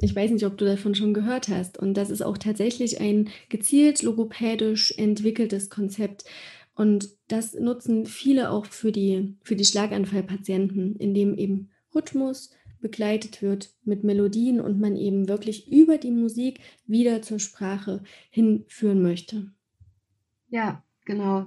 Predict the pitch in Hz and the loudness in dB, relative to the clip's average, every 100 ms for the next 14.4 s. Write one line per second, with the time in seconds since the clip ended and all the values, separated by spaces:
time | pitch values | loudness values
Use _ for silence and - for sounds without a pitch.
0 | 190 196 180 - - 196 190 202 202 214 | -4 -4 -4 -10 -6 -4 0 -2 0 0
1 | 202 196 - _ _ _ 214 214 208 220 | -2 -4 -12 _ _ _ -4 -2 -2 -4
2 | 226 214 208 208 202 202 202 185 196 190 | -4 -2 -4 -4 -6 -4 -2 -2 0 2
3 | 190 - - 185 180 - 190 190 185 185 | 2 -2 -6 -2 -2 -2 0 0 2 0
4 | 185 185 190 - 185 - 202 190 202 202 | 2 0 0 -2 -4 -2 -2 -2 -2 -2
5 | 190 185 170 170 180 185 180 175 208 202 | 0 0 -2 -2 -2 -2 -6 -4 -4 -4
6 | 208 - 170 160 160 190 190 190 196 196 | -6 -8 -6 -4 -4 -4 0 0 0 -2
7 | 180 180 180 - - _ _ 208 214 208 | 0 0 -2 -6 -20 _ _ -4 0 0
8 | 190 214 196 180 - 185 180 - 196 185 | -2 -4 0 0 -2 -4 -4 -4 -2 -2
9 | 196 208 190 160 160 165 165 165 165 165 | -2 -6 -6 -6 -6 -8 -6 -8 -8 -10
10 | - _ 185 190 190 - _ _ - _ | -12 _ -4 -4 -6 -12 _ _ -20 _
11 | _ - - _ 220 220 208 202 - 185 | _ -20 -20 _ 0 2 0 -4 -6 -2
12 | 185 180 180 175 180 _ _ 170 190 190 | 2 4 4 2 -2 _ _ -4 2 4
13 | 196 196 160 - _ 185 190 196 185 - | 4 2 -4 -10 _ 0 4 4 2 -4
14 | - 180 175 | -4 0 0